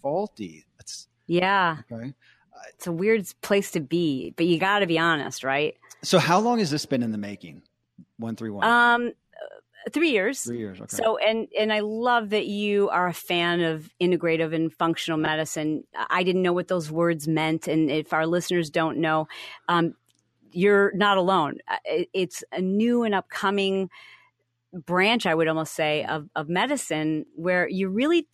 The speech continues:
Speaker 2: kind of taking a look at the whole person. And instead of just treating, like, one thing or going immediately to,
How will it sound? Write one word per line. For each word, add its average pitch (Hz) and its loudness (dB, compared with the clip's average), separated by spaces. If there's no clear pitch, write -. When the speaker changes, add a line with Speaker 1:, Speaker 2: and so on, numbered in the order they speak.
Speaker 2:
kind 302 0
of 339 2
taking 339 4
a 294 4
look 302 0
at 330 -2
the 302 2
whole 254 0
person. 165 0
And 226 2
instead 226 2
of 254 2
just 233 -4
treating, 233 2
like, 185 4
one 180 2
thing 226 2
or 175 4
going 175 2
immediately 180 2
to, 165 0